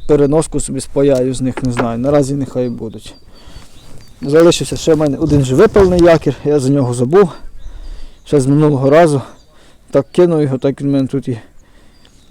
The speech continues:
катається з тим ящиком. Ну, вже розберу всі разом. Окей, давайте будемо випалювати. Ще раз, що є?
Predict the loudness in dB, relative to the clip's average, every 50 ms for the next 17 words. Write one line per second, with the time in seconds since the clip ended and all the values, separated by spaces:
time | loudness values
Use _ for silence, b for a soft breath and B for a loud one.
0 | -20 _ _ _ _ _ _ _ _ _ _ _ _ _ _ _ _ -20 _ _
1 | _ -20 -20 -14 -4 0 0 2 4 4 4 4 2 0 -2 -6 -12 -8 -4 -4
2 | -4 -2 -4 -6 -8 -10 -14 -14 -12 -10 -4 0 0 2 4 4 4 4 4 4
3 | 2 2 2 2 2 0 -2 -12 -12 -6 -4 -4 -2 -2 -2 -4 -4 -6 -6 -6
4 | B B B B B B B B B B B B B B B B B B B B
5 | B B B B B B B B B B -20 -20 -20 -16 -10 -6 -6 -6 -6 _
6 | -6 -4 -2 -2 -2 -4 -4 -2 0 0 0 -2 -4 -8 -8 -6 -4 -4 -2 -2
7 | -4 -4 -4 -4 -4 -4 -2 -4 -6 -8 -10 -14 -14 B B B B B B B
8 | B B B B B B B B B B -12 -12 -10 -10 -10 -10 -10 -12 -12 -12
9 | -12 -14 -14 -16 -16 -18 -20 -20 -20 -20 B B B B B B B B B B
10 | B B B B B B B B B B B B -20 -20 -20 -20 -20 -12 -6 0
11 | 4 6 6 6 6 4 2 0 -2 -4 -4 -4 0 2 4 6 8 8 8 6
12 | 4